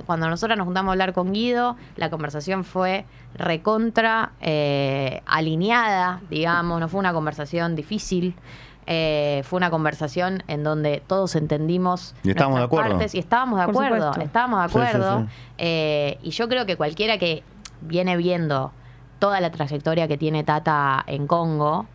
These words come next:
Speaker 1: y los lugares por los que pasó la radio, también puede entender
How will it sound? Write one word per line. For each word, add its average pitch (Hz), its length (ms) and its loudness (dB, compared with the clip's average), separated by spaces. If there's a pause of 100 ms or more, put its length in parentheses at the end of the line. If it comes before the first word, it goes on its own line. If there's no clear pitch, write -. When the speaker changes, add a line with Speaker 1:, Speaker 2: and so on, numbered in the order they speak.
(120)
Speaker 1:
y 135 300 -2
los 135 260 -6
lugares 147 300 -2
por 139 140 -4
los 131 120 -4
que 139 120 -10
pasó 147 540 0
la 135 160 2
radio, 156 580 0 (340)
también 262 340 2
puede 160 180 0
entender 156 500 0